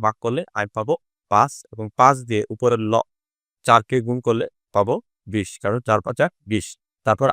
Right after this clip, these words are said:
আঠারো আর বিশে গুণ করলে আমি টোটাল পাবো আটত্রিশ এবং নিচে পঁয়তাল্লিশে পঁয়তাল্লিশ। তাহলে আমার নতুন পাত্রের সিরাপের পরিমাণ হবে আটত্রিশ বাই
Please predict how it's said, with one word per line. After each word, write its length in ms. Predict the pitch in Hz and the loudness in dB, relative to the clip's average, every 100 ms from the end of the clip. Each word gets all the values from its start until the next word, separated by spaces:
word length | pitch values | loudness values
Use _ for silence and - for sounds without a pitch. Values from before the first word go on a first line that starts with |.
| 117 | 2
আঠারো 280 | 113 127 156 - 123 | 2 0 -2 -2 -2
আর 80 | 110 | 0
বিশে 220 | 113 113 120 | -2 -4 -4
গুণ 160 | 127 127 | -4 -4
করলে 220 | 117 139 - | -4 -4 -6
আমি 160 | 107 107 | -10 -8
টোটাল 240 | 117 110 117 | -6 -4 -4
পাবো 140 | 120 - | -2 -2
আটত্রিশ 360 | 110 - 151 165 - | -2 -4 -10 -10 -8
এবং 140 | 107 104 | -6 -4
নিচে 180 | 107 151 - | -4 -6 -6
পঁয়তাল্লিশে 460 | 101 104 107 - 196 _ _ _ | -6 -4 -4 -6 -8 _ _ _
পঁয়তাল্লিশ। 400 | 123 117 107 113 - _ _ _ - | 0 0 0 -4 -12 _ _ _ -2
তাহলে 220 | 110 135 120 | 2 4 2
আমার 180 | 120 135 123 | 2 0 0
নতুন 200 | 123 131 | -2 -2
পাত্রের 280 | 127 - 165 - | -4 -4 -6 -4
সিরাপের 360 | 127 131 147 139 | -2 0 -2 -2
পরিমাণ 260 | 131 123 117 | -2 -2 -4
হবে 140 | 117 151 - 107 | -4 -6 -4 -8
আটত্রিশ 340 | - - 143 | -8 -8 -4
বাই 140 | - | -2